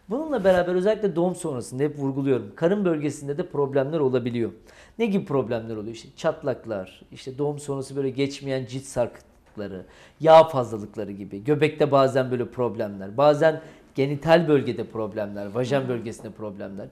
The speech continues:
Speaker 1: Biz genellikle meme estetiğini yaparken özellikle doğum sonrası, doğum yapmış bayanlarda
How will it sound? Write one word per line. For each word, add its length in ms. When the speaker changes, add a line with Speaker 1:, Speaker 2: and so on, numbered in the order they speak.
Speaker 1:
Biz 180
genellikle 380
meme 320
estetiğini 600
yaparken 440
özellikle 420
doğum 220
sonrası, 460
doğum 200
yapmış 340
bayanlarda 380